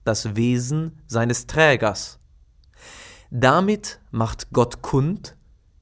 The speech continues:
dass er in seinem Wesen unveränderlich und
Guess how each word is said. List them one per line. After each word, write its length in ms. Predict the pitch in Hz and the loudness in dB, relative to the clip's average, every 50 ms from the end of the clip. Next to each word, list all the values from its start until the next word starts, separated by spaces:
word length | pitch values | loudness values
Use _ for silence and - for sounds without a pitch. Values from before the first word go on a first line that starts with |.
| _ - | _ -2
dass 220 | - 117 117 - - | 0 0 2 0 0
er 520 | - 139 139 151 180 196 214 214 - - | 0 2 2 4 4 4 2 2 0 -2
in 160 | 135 123 120 | -2 -2 0
seinem 400 | 110 117 117 113 113 110 110 101 | 2 2 2 2 2 0 0 0
Wesen 640 | 104 117 127 143 160 156 156 165 165 165 165 165 - - _ _ - | 0 0 0 0 0 -2 -4 -4 -2 -4 -4 -6 -12 -20 _ _ 0
unveränderlich 1160 | - 170 202 233 240 - - 185 - - 127 123 131 135 147 143 143 156 156 151 - - - - _ _ _ _ _ - | 2 2 4 4 2 0 -2 -2 -2 0 0 0 2 2 2 2 2 0 -4 -4 -10 -14 -16 -20 _ _ _ _ _ -4
und 240 | - 160 170 165 | -2 -2 -2 -2